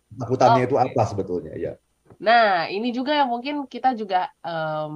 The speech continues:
Speaker 2: membantu smart listeners gitu ya. Karena kadang kita juga sulit, sulit untuk mengartikan ketakutan yang ada di diri kita ya, Pak Arfan, ya. Karena
Speaker 1: Iya.
Speaker 2: kita merasa takut, tapi nggak tahu alasannya itu sebenarnya kenapa gitu. Tapi
Speaker 1: Betul, betul.
Speaker 2: takut ini bener, sebenarnya memang wajarkah kita alami? Atau mungkin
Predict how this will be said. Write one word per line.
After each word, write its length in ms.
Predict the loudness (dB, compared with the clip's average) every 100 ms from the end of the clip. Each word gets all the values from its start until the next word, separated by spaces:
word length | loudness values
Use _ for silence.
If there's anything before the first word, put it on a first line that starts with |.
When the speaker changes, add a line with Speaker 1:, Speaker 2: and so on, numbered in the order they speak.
| -10 -14 -18
Speaker 2:
membantu 800 | -16 -12 -6 2 2 2 -2 -6
smart 280 | -4 -2 -2
listeners 360 | -2 -6 -8
gitu 120 | -14 -10
ya. 120 | -4
Karena 240 | -2 0
kadang 440 | 2 2 2 -2 -4
kita 200 | -4 -2
juga 280 | -4 -8 -10
sulit, 400 | -10 -6 -6 -4
sulit 240 | -4 -4
untuk 200 | -2 -4
mengartikan 440 | -2 -2 -2 -4 -6
ketakutan 480 | -4 -6 -4 -4
yang 160 | -4 -4
ada 160 | -4 -6
di 280 | -8 -8
diri 200 | -6 -8
kita 200 | -6 -2
ya, 120 | -2 0
Pak 120 | -2
Arfan, 160 | -4 -8
ya. 120 | -12 -16 _ _ _
Karena 160 | 0
Speaker 1:
Iya. 80 | 0
Speaker 2:
kita 100 | 0
merasa 220 | -8 -6 -6
takut, 260 | -4 -6
tapi 120 | -6 0
nggak 160 | 0 4
tahu 140 | 2
alasannya 560 | 4 0 0 -2 -2 -4
itu 140 | -6
sebenarnya 400 | -6 -4 -2 -2
kenapa 640 | -4 -4 -2 -4 -4 -8 -8
gitu. 240 | -18 -20 -20 _ _ _
Tapi 200 | -2 4
Speaker 1:
Betul, 120 | 4 4
betul. 140 | 0 -2
Speaker 2:
takut 280 | -2 0 -2
ini 140 | -2
bener, 240 | 0 0 -2 -8
sebenarnya 480 | -10 -6 -4 -2 -2
memang 260 | -2 -4 -4
wajarkah 680 | 0 0 0 -4 -6 -10 -12 -14
kita 180 | -10 -4
alami? 360 | -2 -2 -4 -8
Atau 200 | -8 -8
mungkin 320 | -8 -10